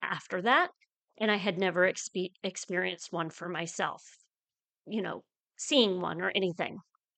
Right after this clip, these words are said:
So, uh, she goes home. She's on the Keppra. Things are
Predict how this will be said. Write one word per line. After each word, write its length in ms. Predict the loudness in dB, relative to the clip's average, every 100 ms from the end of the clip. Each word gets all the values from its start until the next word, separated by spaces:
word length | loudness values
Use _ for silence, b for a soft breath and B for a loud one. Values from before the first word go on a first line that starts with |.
| _ _ _ _ _ _ _ _ _ _ 0
So, 640 | 8 10 12 12 10 6 B B 6
uh, 200 | 6 8
she 180 | 4 6
goes 220 | 6 10
home. 320 | 10 10 6 2
She's 240 | 0 6 8
on 220 | 10 10
the 400 | 8 8 6 2 _ _ _ -10
Keppra. 580 | 2 2 6 6 6 4 -6 _ -4
Things 280 | -2 -2 0
are 400 | 2 2 2